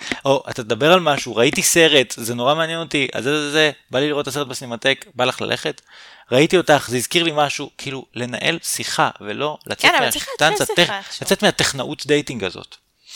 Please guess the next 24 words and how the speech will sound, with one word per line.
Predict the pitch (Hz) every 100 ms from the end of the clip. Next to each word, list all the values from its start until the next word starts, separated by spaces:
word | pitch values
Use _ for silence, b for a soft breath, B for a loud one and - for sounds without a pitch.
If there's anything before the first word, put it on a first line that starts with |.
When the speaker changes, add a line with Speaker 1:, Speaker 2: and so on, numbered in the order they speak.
| B B B _ -
Speaker 1:
יש |
טכנאות | - - 135 120 135 -
דייטינג. | 123 123 98 95 - _ _ _ _ _ _ _ _ _ _ _ _
הכל | - 139 143
עובד, | - 120 120
כאילו, | - 120 101 - _ _ _ _ _ - - - _ -
מה, | 139 - _ _ 123
ראיתי | 156
את | 165
הפרופיל | - 123 120
שלך, | - 104 90 - b b b b b
משהו | 131 160 180
בך | 139 127
מצא | 131 -
חן | 117 113
בעיניי. | 104 92 95 _ b b b
הפרופיל | - - 120 - 147
שלך | 127 120 131 -
ספציפית | - - - 131 123
באופן | 104 120 - 120
אישי, | 104 - 123
כאילו, | 117 120
יש |
כל | 127